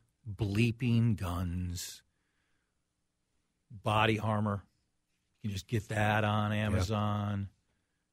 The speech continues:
Speaker 1: There's no limitations on weapons, on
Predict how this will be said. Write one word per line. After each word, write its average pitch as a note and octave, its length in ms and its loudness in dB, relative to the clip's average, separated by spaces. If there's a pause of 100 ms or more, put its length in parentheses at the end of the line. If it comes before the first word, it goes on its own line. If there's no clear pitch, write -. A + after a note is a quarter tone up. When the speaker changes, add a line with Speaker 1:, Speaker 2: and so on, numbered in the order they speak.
(100)
Speaker 1:
There's G#2+ 140 -8
no A2+ 120 2
limitations G#2+ 1080 -2
on G#2+ 240 -2
weapons, G2+ 1000 -2 (540)
on G#2 840 2